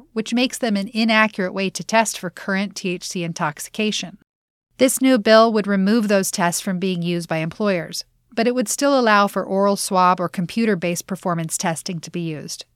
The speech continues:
These other methods are considered to be more reliable indicators of recent use or impairment. The California normal branch issued a press release saying, "Scientific studies have failed to show that urine testing is effective at preventing workplace accidents.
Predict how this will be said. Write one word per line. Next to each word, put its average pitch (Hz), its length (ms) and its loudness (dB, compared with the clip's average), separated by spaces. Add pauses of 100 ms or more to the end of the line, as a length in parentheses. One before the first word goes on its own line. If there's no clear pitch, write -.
(240)
These 247 240 2
other 185 200 4
methods 175 400 -2
are 180 100 -2
considered 202 480 0
to - 80 -12
be 202 120 -2
more 196 220 0
reliable 196 500 4
indicators 165 600 -4
of 160 140 -8
recent 185 320 -4
use 165 320 -6
or 165 80 -4
impairment. 165 640 -6 (640)
The 220 80 -4
California 233 600 2
normal 196 400 -2
branch 165 420 -6
issued 202 300 -2
a 180 60 -4
press - 340 -2
release 165 280 -4
saying, 170 420 -6 (300)
"Scientific 247 600 0
studies 214 440 2
have 180 160 -6
failed 202 360 -2
to 208 100 -4
show 180 320 0
that 170 100 -4
urine 180 340 -2
testing 180 440 -2
is 175 120 -6
effective 180 540 -2
at 156 140 -6
preventing 170 480 -4
workplace 175 500 -4
accidents. - 760 -2